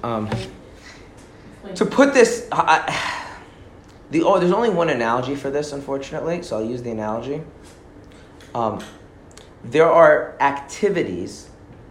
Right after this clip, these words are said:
Speaker 1: that husbands and wives do that if you are simultaneously doing anything else,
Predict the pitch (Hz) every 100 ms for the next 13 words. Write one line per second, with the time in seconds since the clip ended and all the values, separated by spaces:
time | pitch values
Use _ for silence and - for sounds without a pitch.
0 | - - - - 110 107 - 139 135 120
1 | 120 117 113 110 107 - 107 135 175 -
2 | - - 120 120 120 131 147 139 - -
3 | - 139 147 139 135 127 123 113 113 110
4 | - 156 165 160 - 139 123 120 160 180
5 | -